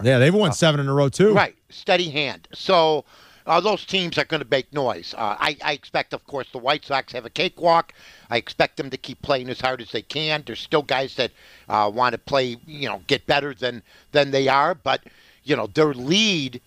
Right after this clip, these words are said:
Speaker 2: is so big
Speaker 1: Mm-hmm.
Speaker 2: that they're not gonna have that competition. I, I don't expect the White Sox to win the World Series. If they did, surprise me. Uh, but, I, I, yeah, would it surprise you that the Yankees and Dodgers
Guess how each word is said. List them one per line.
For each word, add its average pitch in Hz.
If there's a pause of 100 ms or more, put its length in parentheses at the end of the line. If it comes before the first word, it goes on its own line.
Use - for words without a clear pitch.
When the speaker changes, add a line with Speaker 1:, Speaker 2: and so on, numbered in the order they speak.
Speaker 2:
is 147
so 156 (180)
big 190
Speaker 1:
Mm-hmm. 120 (300)
Speaker 2:
that 160 (260)
they're 156
not 180
gonna 160
have 156
that 143
competition. 147
I, 151 (100)
I 196
don't 226
expect -
the 160
White 151
Sox 147
to 131
win 147
the 208
World 208
Series. 185
If 143
they 160
did, 175
surprise 180
me. 214 (460)
Uh, 147 (100)
but, 143
I, 139
I, 131
yeah, 190 (240)
would 156
it 160
surprise 156
you 170
that 165
the 143
Yankees 143
and 127
Dodgers 120